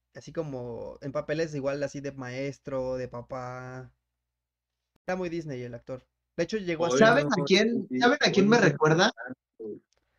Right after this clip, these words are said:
Speaker 3: U-,
Speaker 1: Ah,
Speaker 3: ¿ubican
Speaker 1: no.
Speaker 3: ese capítulo de Rick and Morty cuando se supone que es un virus que está como creando personajes en la mente y todo el pedo?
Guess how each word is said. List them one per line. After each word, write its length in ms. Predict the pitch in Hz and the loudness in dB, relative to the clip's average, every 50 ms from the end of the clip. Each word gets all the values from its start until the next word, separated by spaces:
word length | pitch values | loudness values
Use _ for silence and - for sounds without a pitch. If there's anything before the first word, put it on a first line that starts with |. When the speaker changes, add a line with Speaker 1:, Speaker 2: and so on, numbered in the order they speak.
| _ _ - | _ _ 2
Speaker 3:
U-, 180 | 165 170 165 - | 4 4 4 6
Speaker 1:
Ah, 60 | 156 185 170 | 6 6 6
Speaker 3:
¿ubican 260 | 190 202 233 240 240 | 6 4 4 4 4
Speaker 1:
no. 60 | 254 | 4
Speaker 3:
ese 120 | 247 254 | 2 2
capítulo 420 | - 175 160 - - - 202 202 185 | 2 2 0 0 -2 -4 0 2 2
de 100 | 156 147 135 | 2 4 4
Rick 180 | 151 160 - | 2 4 4
and 140 | 180 170 165 | 4 4 4
Morty 540 | 165 160 165 165 160 - 185 185 180 175 180 | 6 4 4 4 2 2 2 2 2 2 0
cuando 520 | - 151 139 135 127 120 120 113 113 120 120 | 0 -2 0 0 0 0 0 0 -2 -4 -4
se 160 | 123 127 123 | -6 -8 -10
supone 420 | 127 - - 147 156 170 180 160 | -8 -4 0 2 2 2 2 2
que 720 | 151 143 127 120 113 110 104 101 101 101 101 101 92 - - _ | 2 2 4 4 4 2 2 0 -2 -2 -2 -4 -6 -8 -6 _
es 300 | - 151 151 151 - - | 4 4 4 6 6 6
un 240 | 175 180 180 180 170 | 8 8 8 8 8
virus 400 | 160 170 175 165 180 180 175 180 | 6 6 8 8 6 6 6 2
que 200 | - 135 123 123 | 0 0 2 0
está 300 | 120 - - 143 147 147 | 0 2 2 2 2 2
como 580 | - 180 170 160 151 139 131 123 120 120 120 - | 2 0 2 2 0 2 2 2 2 2 2 0
creando 420 | - 135 131 135 143 151 165 165 | 0 2 4 4 4 6 4 4
personajes 760 | 160 151 139 139 - 127 127 135 135 - - 165 165 160 - | 4 2 0 2 2 2 2 2 2 4 4 4 4 4 4
en 140 | 147 127 123 | 4 4 6
la 160 | 123 120 120 | 4 4 4
mente 400 | 127 135 139 143 156 160 156 - 165 | 4 4 6 6 6 6 6 6 4
y 80 | 160 | 6
todo 120 | - 165 170 | 6 6 6
el 100 | 165 - | 6 8
pedo? 320 | 165 160 165 190 220 | 6 6 6 6 4